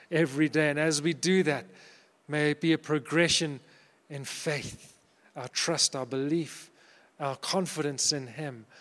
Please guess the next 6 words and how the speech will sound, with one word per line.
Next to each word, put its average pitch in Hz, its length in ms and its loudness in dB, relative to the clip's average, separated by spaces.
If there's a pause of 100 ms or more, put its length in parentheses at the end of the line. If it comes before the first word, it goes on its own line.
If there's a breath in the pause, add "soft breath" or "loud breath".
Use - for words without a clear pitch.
(260 soft breath)
boldness 175 560 4
in 131 140 -8
him, 117 260 -12 (760 soft breath)
and 151 440 4
in 175 280 0
joy, 156 540 0